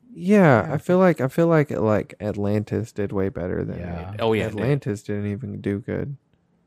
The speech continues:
Speaker 2: I just feel like the concept of, like, Treasure Planet is something that could be really easily interpreted into a live action.
Speaker 3: Live action, yeah.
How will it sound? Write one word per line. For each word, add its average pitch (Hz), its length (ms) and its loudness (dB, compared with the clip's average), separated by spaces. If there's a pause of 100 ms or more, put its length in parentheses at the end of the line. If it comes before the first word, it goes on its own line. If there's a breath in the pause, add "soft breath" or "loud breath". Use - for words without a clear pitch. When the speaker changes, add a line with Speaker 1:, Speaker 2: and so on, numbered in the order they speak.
(600)
Speaker 2:
I 123 40 -14
just 170 180 -12
feel 190 100 -8
like 160 140 -4
the 131 260 0
concept 131 560 0
of, 104 240 -2
like, 90 300 -4
Treasure 104 320 -6
Planet 101 420 -4
is 104 160 -8
something 110 300 -4
that 87 160 -6
could 101 100 -12
be 98 140 -6
really 123 300 0
easily 107 540 0
interpreted 95 520 -6
into 90 260 -6
a - 20 -8
live 85 280 -8
action. 101 240 -4
Speaker 3:
Live - 20 -6
action, 104 320 -10
yeah. 120 160 -8